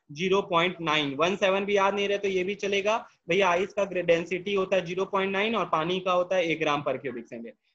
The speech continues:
तो density of ice is less than density of water, इसलिए भी आप पानी में आराम से आपका आइस जो होता है वो क्या कर जाता है, तैरता है। तो इस चीज को आप लोग ध्यान रखना,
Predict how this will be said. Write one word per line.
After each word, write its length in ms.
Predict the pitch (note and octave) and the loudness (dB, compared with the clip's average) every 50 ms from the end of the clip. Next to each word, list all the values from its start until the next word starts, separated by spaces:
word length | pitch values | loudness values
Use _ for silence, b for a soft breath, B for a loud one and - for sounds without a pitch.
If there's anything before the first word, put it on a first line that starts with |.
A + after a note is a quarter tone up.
| _ - | _ -4
तो 60 | F3 | 0
density 480 | E3 E3+ E3 E3 E3 F#3+ F#3 E3 G#3+ G#3+ | 2 2 2 2 0 -4 -6 -2 0 2
of 200 | G#3 G3+ G3+ - - E3 | 2 2 2 0 0 2
ice 320 | D#3+ F3 G3 G#3+ - - - F#3 | 2 2 2 0 -2 -6 -6 -6
is 180 | F#3+ F#3 D#3+ D3 | -4 -4 -2 0
less 280 | D#3 F#3 G#3+ A3 G#3 | 2 2 2 2 0
than 180 | A3 A3 G#3+ G#3 | 0 -2 -2 -2
density 420 | G#3 G#3 G3+ G3+ G#3 G3+ G#3 G#3+ G#3 | -4 -4 -6 -6 -8 -8 -4 -4 -2
of 120 | G3+ G3 | -2 -2
water, 340 | F#3+ F#3+ F#3+ F#3+ - A#3 B3+ B3+ B B B _ F#3+ | -2 -2 -2 -2 0 -2 -2 -2 B B B _ -2
इसलिए 280 | F#3+ F#3+ - G#3 G3+ | -2 -2 0 -2 0
भी 120 | F#3 G3 G3 | 0 2 0
आप 180 | G3 G3 - - | 0 0 -2 -2
पानी 300 | F3+ F3 F3+ F3+ F3+ F3+ | -2 0 0 0 -2 -2
में 80 | F3 E3+ | 0 -2
आराम 360 | E3 E3+ F3+ G3 G#3 G#3+ G#3+ | -2 0 0 2 2 0 0
से 140 | - - G3 | -2 -4 -4
आपका 280 | F#3 F3+ - - F#3 | -4 -4 -4 -4 -2
आइस 240 | E3+ E3+ F#3 G3 F3 | 0 0 0 -2 -2
जो 120 | F3 F#3+ | -4 -6
होता 200 | F#3 F3+ F3+ F#3+ | -6 -4 -2 -2
है 60 | F#3 F3 | -2 -2
वो 120 | F3+ F3+ | -2 -4
क्या 200 | F3+ - F#3 F3+ F3+ | -4 -4 -2 -2 -2
कर 200 | F3+ F#3+ F#3+ F#3 | -2 -2 -2 -2
जाता 300 | F#3 F3+ F3+ F3+ G#3+ A#3+ | -2 -4 -4 0 0 2
है, 80 | C4+ C4 | 2 2
तैरता 440 | - F3 D3 B2 A#2 - - A#2+ A2 | 2 0 0 0 -2 -4 -6 -6 -6
है। 60 | G#2 | -8
तो 360 | - - _ _ _ _ E3+ | -8 -12 _ _ _ _ -2
इस 160 | E3 E3 E3 E3 | -2 -2 -2 -6
चीज 140 | F3 F3 | -10 -8
को 120 | - - A#3+ | -2 0 2
आप 180 | G#3+ F#3+ - - | 2 2 2 0
लोग 180 | G3+ G3+ F3+ D3+ | -4 -4 -4 -6
ध्यान 300 | C#3+ C#3 C3 B2 A#2 A2 | -8 -10 -10 -10 -10 -12
रखना, 320 | G#2 - - G2 G2 - | -14 -14 -16 -20 -16 -6